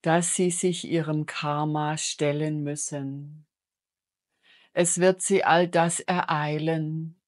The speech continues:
was sie Schlechtes getan haben.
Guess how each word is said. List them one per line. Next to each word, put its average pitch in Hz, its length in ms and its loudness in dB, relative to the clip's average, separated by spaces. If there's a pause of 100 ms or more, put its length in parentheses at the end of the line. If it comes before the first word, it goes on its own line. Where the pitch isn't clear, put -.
(880)
was 160 320 -2
sie 180 480 2 (460)
Schlechtes 165 800 0
getan 160 580 -4
haben. 151 680 -10